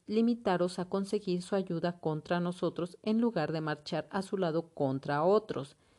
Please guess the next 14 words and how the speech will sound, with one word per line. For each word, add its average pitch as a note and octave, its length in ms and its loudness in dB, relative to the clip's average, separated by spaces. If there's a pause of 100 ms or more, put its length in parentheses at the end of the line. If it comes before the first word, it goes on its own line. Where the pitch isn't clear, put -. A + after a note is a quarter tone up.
(280)
y A3 120 0
teníais A#3 640 2
la G#3+ 200 6
posibilidad F3+ 760 2
de F3+ 160 0
actuar F#3+ 640 4
de D#3 220 0
este D3 220 -2
modo D#3+ 320 0
si D3+ 240 -4
alguna F3+ 440 0
vez F3+ 320 0 (100)
erais D#3+ 520 0
conducidos F#3 800 -2